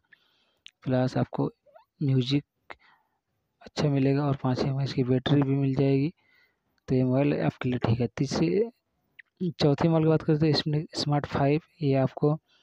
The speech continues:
सात हज़ार एक सौ निन्यानवे रुपये मिलेगा। ये भी टू जी बी थर्टी टू जी बी memory, ये आपको बड़ा display मिल जाएगा, जैसे सिक्स पॉइंट एट two display जो आप आसानी से video देख सकते हैं, बहुत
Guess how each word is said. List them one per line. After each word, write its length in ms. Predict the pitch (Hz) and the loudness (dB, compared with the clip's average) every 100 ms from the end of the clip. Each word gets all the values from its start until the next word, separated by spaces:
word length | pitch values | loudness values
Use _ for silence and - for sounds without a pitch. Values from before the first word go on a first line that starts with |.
| _ _ - | _ _ -16
सात 640 | - 262 220 165 147 139 | -14 -10 -6 -4 -2 0
हज़ार 100 | 147 | 0
एक 100 | 135 | 0
सौ 100 | - | 0
निन्यानवे 340 | 131 127 135 139 | 0 2 2 2
रुपये 140 | 139 | 2
मिलेगा। 300 | 143 139 143 | 2 2 0
ये 140 | 151 139 | 2 0
भी 80 | 139 | 2
टू 160 | 139 | 0
जी 100 | 131 | 0
बी 60 | 135 | 0
थर्टी 260 | - - | -2 -6
टू 200 | 131 - | -10 -2
जी 80 | 135 | -2
बी 120 | 131 | 0
memory, 380 | 131 135 135 143 | -2 0 0 -2
ये 120 | 147 131 | -2 -2
आपको 340 | 127 - 135 - - _ _ _ _ _ _ _ _ | -2 -4 -6 -6 -20 _ _ _ _ _ _ _ _
बड़ा 260 | 135 127 143 | -2 2 2
display 440 | 127 131 - 127 120 | 2 -2 0 0 2
मिल 200 | 117 110 | 0 0
जाएगा, 220 | 113 113 | -2 -2
जैसे 380 | 117 131 147 143 - - - - | -2 -2 0 -2 -4 -20 -20 -6
सिक्स 300 | - 147 - | -2 0 0
पॉइंट 240 | 139 139 | 0 0
एट 200 | 196 131 - | 0 -4 0
two 160 | 131 127 | 0 2
display 420 | 135 - 135 135 | 0 0 0 2
जो 160 | 131 | 2
आप 200 | 127 - 139 | 0 -2 -4
आसानी 420 | 131 - 131 131 | -4 -2 -4 -4
से 160 | - | -6
video 320 | 131 117 131 123 | -4 0 0 2
देख 140 | 123 | 0
सकते 340 | - 117 - | -2 -4 -2
हैं, 80 | 131 | -2
बहुत 180 | 117 | 0